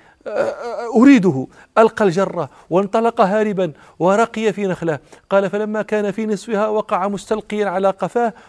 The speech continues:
وانكشف ثوبه عنه". فقال علي: "فإذا أنا به أجب أمسح". الأجب المقطوع الذكر، والأمسح المقطوع الذكر قطعا مستأصلا. قال: "فلما سقط على ظهره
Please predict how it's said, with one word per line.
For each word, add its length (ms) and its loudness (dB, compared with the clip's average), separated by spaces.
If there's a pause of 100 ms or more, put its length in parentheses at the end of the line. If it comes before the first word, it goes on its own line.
(140)
وانكشف 680 -2
ثوبه 560 -2
عنه". 380 -4 (260)
فقال 360 0
علي: 420 -2 (220)
"فإذا 580 -2
أنا 140 -6
به 400 -8 (300)
أجب 580 0 (120)
أمسح". 420 -12 (340)
الأجب 540 -6 (320)
المقطوع 640 -8
الذكر، 680 -12 (320)
والأمسح 520 -4
المقطوع 520 -6
الذكر 300 -6
قطعا 400 -6
مستأصلا. 760 -4 (300)
قال: 260 2
"فلما 280 -4
سقط 580 -4 (260)
على 480 0
ظهره 560 0